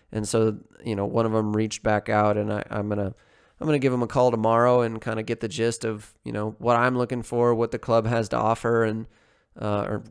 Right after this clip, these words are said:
club group, whatever. I mean, club sounds kinda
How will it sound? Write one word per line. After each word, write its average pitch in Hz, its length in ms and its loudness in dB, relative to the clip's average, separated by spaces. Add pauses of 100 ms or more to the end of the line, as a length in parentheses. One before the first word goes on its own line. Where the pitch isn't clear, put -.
club 110 340 0
group, 107 280 -4
whatever. 117 340 0
I 113 120 0
mean, 110 200 -2
club 113 280 -2
sounds 110 440 -4 (440)
kinda 107 320 -4